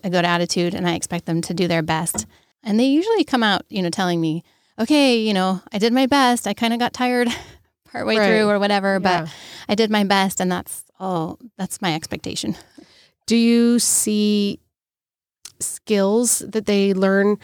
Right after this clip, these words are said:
Speaker 2: from the process of taking the test being effective in other parts of their life?
Speaker 1: I, I definitely have. And that was a surprise to me, um, 'cause I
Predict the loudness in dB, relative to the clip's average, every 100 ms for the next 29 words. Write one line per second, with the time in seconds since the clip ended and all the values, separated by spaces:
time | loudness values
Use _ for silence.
0 | -14 _ -20 -2 2 2 0 -6 -4 0
1 | 0 -2 -4 -4 -2 -4 0 0 -2 -2
2 | 2 4 2 0 -4 -4 -2 0 0 0
3 | -8 -16 _ _ _ 0 0 2 0 0
4 | -2 -2 0 0 0 -2 -6 -14 _ _
5 | -2 2 2 0 -6 -2 0 0 2 0
6 | 0 2 2 2 0 0 0 -2 0 -2
7 | -2 -2 -2 -2 -4 -2 -2 -4 -2 2
8 | 4 4 2 _ _ _ _ -4 -2 0
9 | -2 -2 -2 -2 -4 -2 -2 -4 -6